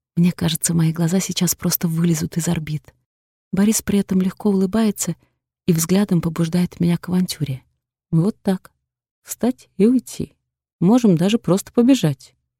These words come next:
Кто и что нам сделает?» «Нет», испуганно бормочу я. «Мы же должны заплатить. Они готовят, продукты тратят». Улыбка Бориса становится ласковой,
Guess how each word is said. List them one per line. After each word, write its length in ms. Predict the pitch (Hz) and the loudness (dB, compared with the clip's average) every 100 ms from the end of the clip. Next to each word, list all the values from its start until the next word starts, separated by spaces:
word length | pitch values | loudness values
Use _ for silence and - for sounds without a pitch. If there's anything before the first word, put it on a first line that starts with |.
| _ _ _ | _ _ _
Кто 240 | - 269 | -2 4
и 80 | 190 | 4
что 220 | 175 - | 4 2
нам 180 | 185 160 | 4 4
сделает?» 460 | 170 254 160 127 - _ _ _ _ _ - | 4 2 2 0 -8 _ _ _ _ _ -2
«Нет», 640 | 190 180 160 156 - - _ _ _ _ _ - | 2 2 -2 -8 -16 -20 _ _ _ _ _ -4
испуганно 520 | - - 160 151 151 | -4 -4 0 2 2
бормочу 480 | 143 147 147 - 147 | 0 -2 -2 -2 -2
я. 200 | 143 135 _ _ _ _ _ _ | -2 -6 _ _ _ _ _ _
«Мы 160 | 190 196 | 0 0
же 100 | 185 | 0
должны 380 | 185 185 196 185 | -2 -2 0 -2
заплатить. 880 | 185 - 208 - - 165 - - _ _ _ _ _ | -2 -4 -6 -4 -8 -8 -10 -20 _ _ _ _ _
Они 220 | 170 180 | 0 2
готовят, 760 | 196 208 - 180 175 175 - _ _ _ _ _ _ _ | 2 -2 -4 -8 -6 -8 -10 _ _ _ _ _ _ _
продукты 580 | - 202 196 170 - 185 | -2 -2 0 -6 -6 -12
тратят». 600 | - - 165 - 196 - _ _ _ _ _ - | -10 -10 -10 -10 -14 -16 _ _ _ _ _ 0
Улыбка 420 | 170 170 - 151 | 2 2 0 -2
Бориса 400 | 156 160 190 160 | 0 0 -2 -4
становится 600 | - 156 156 156 - 165 | -6 0 2 2 0 0
ласковой, 560 | 175 185 - 147 147 | 0 -2 -8 -10 -10